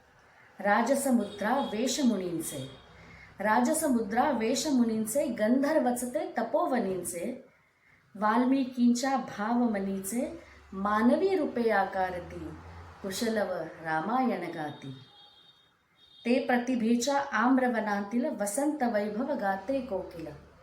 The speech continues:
ते प्रतिभेच्या आम्रवनातील वसंत कोकिल, वैभव गाते कोकिल.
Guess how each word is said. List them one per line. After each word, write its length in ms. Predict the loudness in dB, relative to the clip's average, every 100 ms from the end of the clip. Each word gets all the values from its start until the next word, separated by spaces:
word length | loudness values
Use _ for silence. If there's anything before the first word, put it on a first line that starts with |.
| -20 -20 -20 -6 0
ते 160 | 0
प्रतिभेच्या 720 | 2 0 0 2 2 2 0 -2
आम्रवनातील 1000 | 2 2 4 2 2 4 2 0 -2 -2
वसंत 480 | 0 -2 -2 -2 -4
कोकिल, 480 | -2 -2 -4 -6 -10 -6
वैभव 360 | -2 2 2 2
गाते 440 | 0 -2 0 -4
कोकिल. 460 | -4 -6 -6 -6